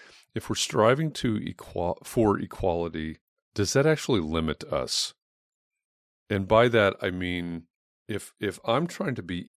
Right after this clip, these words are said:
you know, I'm, I'm aiming for this target here, but, but wh-, what if there's something beyond that? As we were talking with Gloria, she mentioned,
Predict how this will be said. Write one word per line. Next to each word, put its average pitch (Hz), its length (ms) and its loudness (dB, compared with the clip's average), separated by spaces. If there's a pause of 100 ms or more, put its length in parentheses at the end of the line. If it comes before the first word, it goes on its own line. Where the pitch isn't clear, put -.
(140)
you 101 80 -6
know, 92 140 0
I'm, 101 280 -2
I'm 107 200 -2
aiming 120 340 4
for 104 140 -4
this 95 180 -4
target 95 400 -2
here, 120 300 -2
but, 92 160 -2 (220)
but 107 140 -2
wh-, 110 280 -10 (460)
what 117 280 2
if 185 120 -2
there's 127 160 -2
something 123 360 -2
beyond 80 460 -4
that? 65 260 -12 (800)
As 107 140 2
we 117 120 0
were 101 100 -2
talking 95 720 0
with 85 300 4
Gloria, 90 460 8
she 87 220 0
mentioned, 82 840 -2